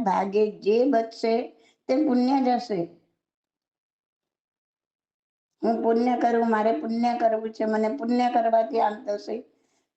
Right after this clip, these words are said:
એવું ધારીને પુણ્ય નથી કરવાનું. આશય શુદ્ધિ જોઈએ. ભગવાને અઢાર પાપસ્થાનક બતાવ્યા છે અને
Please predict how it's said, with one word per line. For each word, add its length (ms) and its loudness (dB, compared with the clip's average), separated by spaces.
એવું 380 2
ધારીને 680 -2
પુણ્ય 380 -4
નથી 380 -6
કરવાનું. 440 -8
આશય 580 -2
શુદ્ધિ 560 -8
જોઈએ. 460 -4
ભગવાને 520 0
અઢાર 400 4
પાપસ્થાનક 880 -2
બતાવ્યા 640 0
છે 120 -10
અને 240 2